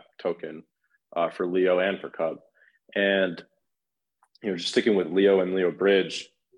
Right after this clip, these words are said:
you know, you can, you can definitely foresee a future where Leo Bridge is getting hundreds of thousands of dollars in trading volume every month. Even on the low end, I think it could be a lot higher than that. And, uh, 'cause obviously you've got trading volume, then you've got the, and I wrote a post about this,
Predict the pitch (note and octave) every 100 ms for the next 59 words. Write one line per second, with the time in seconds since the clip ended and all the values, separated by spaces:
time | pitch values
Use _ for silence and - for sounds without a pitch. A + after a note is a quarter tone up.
0 | _ _ _ _ _ G#2 G2 F2+ G#2+ G#2+
1 | A2+ F#2 - A2 B2+ F#2+ - G#2+ - F#2+
2 | - G2+ E2+ G2+ F#2+ G2 F2+ F2 F2+ F#2
3 | F#2 - - F#2 E2+ E2 F2+ F2+ E2+ E2
4 | - _ _ _ _ _ - - G2+ F2
5 | E2+ E2+ F#2 E2+ E2+ E2+ E2 E2+ E2+ E2+
6 | E2 E2+ - - F2 E2+ D#2+ E2+ E2 D#2+
7 | E2+ E2 D#2+ - _ - G2 F#2+ F2 E2+
8 | F2 F2 E2+ F2 - - - E2+ F2 E2
9 | E2 F2+ F2+ E2 E2+ E2+ E2 _ _ -
10 | - _ - G2 F#2 F2+ F2 F2 E2+ G#2
11 | G#2 G2+ G2+ G2+ F#2+ G2 - A#2 G#2+ F#2+
12 | F#2+ G2 G2 F#2 F2 - _ - A2 A2
13 | G2 G2+ F#2 F#2 F#2+ F#2 F#2 A2 - F#2
14 | - E2+ D#2 D#2 - -